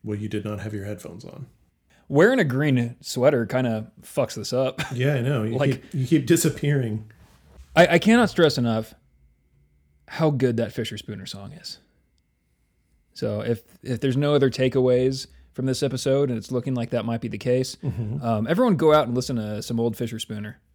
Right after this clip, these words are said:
Speaker 1: Okay. At least that song.
Speaker 2: Yeah, Emerge. I don't
Speaker 1: Mm-hmm.
Speaker 2: really know any other songs.
Speaker 1: Yeah.
Speaker 2: Ooh, do you remember the, the Basement Jaxx song, Where's Your Head At?
Speaker 1: Uh, a bit, yeah.
Speaker 2: Song's good, too. I think I had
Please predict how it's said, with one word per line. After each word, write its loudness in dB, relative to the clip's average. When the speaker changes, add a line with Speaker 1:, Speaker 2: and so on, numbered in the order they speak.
Speaker 1:
Okay. -10
At -6
least -2
that -6
song. -12
Speaker 2:
Yeah, -4
Emerge. -8
I -10
don't -6
Speaker 1:
Mm-hmm. -8
Speaker 2:
really -10
know -12
any -12
other -12
songs. -12
Speaker 1:
Yeah. -12
Speaker 2:
Ooh, 6
do 0
you 2
remember 0
the, 4
the -6
Basement -4
Jaxx -2
song, -8
Where's -4
Your -4
Head -6
At? -8
Speaker 1:
Uh, -2
a -2
bit, 0
yeah. -4
Speaker 2:
Song's -8
good, -10
too. -10
I -4
think -8
I -4
had -6